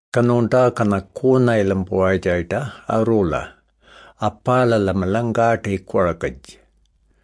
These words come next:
Kana laral karnya apmara la ninlaila kukuyantaka, apmara ninawana pojaka. Cherchietnaka, untai takariaka, untechaka. Yetnaila,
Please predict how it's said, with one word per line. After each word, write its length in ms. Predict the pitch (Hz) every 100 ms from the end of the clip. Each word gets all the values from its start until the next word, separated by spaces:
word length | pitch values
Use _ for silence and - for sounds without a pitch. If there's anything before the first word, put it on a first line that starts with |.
| _ _ _
Kana 240 | - 113 117
laral 480 | 117 120 117 110 101
karnya 720 | - 123 120 107 95 127 107 -
apmara 640 | - 107 - 123 120 113 110
la 120 | 98
ninlaila 760 | 107 127 127 117 101 95 92 92
kukuyantaka, 880 | - - 131 117 98 87 80 104 139 - - - _
apmara 460 | 104 101 123 123 117
ninawana 520 | 120 131 127 113 98
pojaka. 680 | 95 98 - - - - - _ _ _
Cherchietnaka, 1000 | - 131 127 - 107 98 98 95 - 92 - - - - _
untai 500 | 113 113 127 131 123 -
takariaka, 960 | 98 90 95 92 87 82 - 110 101 _
untechaka. 880 | 113 101 98 92 - 76 71 64 - _ _ _ _ _ -
Yetnaila, 840 | 113 117 127 123 120 104 113 135